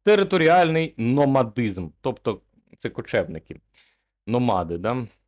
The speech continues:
Як форма паразитування на екологічному або соціальному середовищі існування, надмірний тиск на навколишнє середовище через відходи, переважно пластик.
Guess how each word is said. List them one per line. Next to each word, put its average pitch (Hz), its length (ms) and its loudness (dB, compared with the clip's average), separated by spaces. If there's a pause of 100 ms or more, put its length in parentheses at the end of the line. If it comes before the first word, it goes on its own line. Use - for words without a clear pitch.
(320)
Як 123 200 0
форма 185 360 0
паразитування 131 880 0
на 120 200 2
екологічному 107 800 -6
або 110 260 -2
соціальному 156 680 -2
середовищі 117 920 -6
існування, 90 800 -8 (300)
надмірний 185 640 2
тиск - 420 -8
на 117 300 0
навколишнє 139 680 -4
середовище 139 800 -6
через 107 680 -2
відходи, 190 640 -4
переважно 117 800 -2
пластик. 87 1000 -4